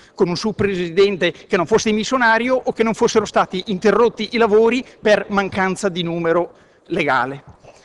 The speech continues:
Il volontariato, presente anche nel nome, nella festa dello sport, volontari-, salute e volontariato, perché? Perché fare del bene fa bene soprattutto a te stesso.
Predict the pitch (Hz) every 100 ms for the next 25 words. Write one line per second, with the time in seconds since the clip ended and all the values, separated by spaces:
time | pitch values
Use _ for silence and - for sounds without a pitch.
0 | _ _ _ _ _ 254 262 247 233 208
1 | 226 214 170 156 135 - _ - _ _
2 | 262 233 269 302 240 226 226 208 202 226
3 | 202 165 160 170 - - 185 180 240 220
4 | - 175 175 175 - 214 196 175 - -
5 | - _ _ _ _ _ 156 165 180 165
6 | 139 - 180 220 220 147 - - 165 156
7 | 151 185 196 165 165 196 226 _ _ _
8 | _ _ _ - - _ _ _ 214 -
9 | 185 139 - - _ _ _ _ _ _
10 | _ - 160 185 - 226 190 196 180 262
11 | 302 269 196 202 214 202 226 220 196 170
12 | 185 180 160 - 110 -